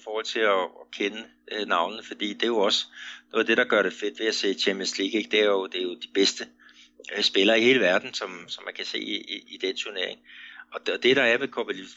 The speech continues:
Libertadores, ikke? Det er jo, at, at det er jo de kommende stjerner, som, som vi kommer til at, at se her. Vi havde jo Artur, som, som lige i øjeblikket, øh, gør det fantastisk i, i Barcelona. Han var jo den,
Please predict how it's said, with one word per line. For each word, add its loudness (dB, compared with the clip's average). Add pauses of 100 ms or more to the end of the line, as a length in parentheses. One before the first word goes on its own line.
(140)
Libertadores, -10
ikke? -8
Det 4
er 4
jo, 2
at, -2
at -8
det -4
er -6
jo -10
de -14
kommende -2 (520)
stjerner, 2 (120)
som, -8
som -10
vi -12
kommer -10
til -2
at, 0
at -4
se -4
her. -6 (220)
Vi -6
havde 0
jo -2
Artur, 0
som, -6
som -4
lige 2
i 6
øjeblikket, 2 (520)
øh, 4
gør 2
det -2
fantastisk -4
i, -12
i -14
Barcelona. -6 (160)
Han -10
var 0
jo -4
den, -2